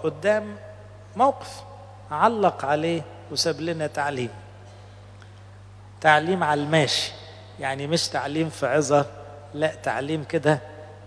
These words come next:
لزوم الموقف. إذن ربنا يسوع ما كانش حياته كلها عظات، لا، كانت عظاته مش كتير، لكن كان دائمًا معلم، يعلق على كل موقف.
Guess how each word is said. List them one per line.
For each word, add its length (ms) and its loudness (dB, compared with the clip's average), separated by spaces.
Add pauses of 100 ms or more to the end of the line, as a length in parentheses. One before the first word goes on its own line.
(160)
لزوم 420 4
الموقف. 720 2 (1040)
إذن 260 0
ربنا 400 4
يسوع 280 4
ما 140 -4
كانش 380 -2
حياته 400 2
كلها 280 2
عظات، 580 6 (100)
لا، 240 -2 (600)
كانت 340 0
عظاته 600 2 (120)
مش 220 -2
كتير، 500 0 (140)
لكن 360 -2
كان 380 2
دائمًا 440 4
معلم، 540 2 (880)
يعلق 600 2
على 240 2
كل 360 -2
موقف. 560 -2